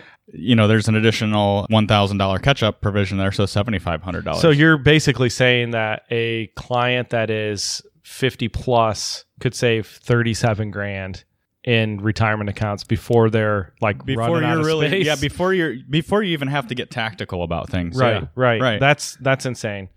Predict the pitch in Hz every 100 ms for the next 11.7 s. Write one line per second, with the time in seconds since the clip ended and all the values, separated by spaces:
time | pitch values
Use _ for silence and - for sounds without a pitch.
0 | _ 127 123 117 131 135 143 - - 139
1 | 151 120 127 113 117 101 95 92 92 98
2 | 101 98 123 - 135 - 170 196 127 131
3 | 170 165 180 180 247 180 156 165 190 131
4 | 131 160 123 127 160 131 113 123 120 110
5 | 123 156 107 95 - 147 240 202 127 147
6 | 135 110 113 110 117 101 90 131 107 120
7 | 127 117 - 120 107 113 110 104 110 123
8 | 127 127 87 120 120 110 113 98 107 104
9 | 104 95 104 110 107 101 101 98 92 107
10 | 98 95 101 104 110 107 120 104 104 110
11 | 120 113 110 113 113 131 135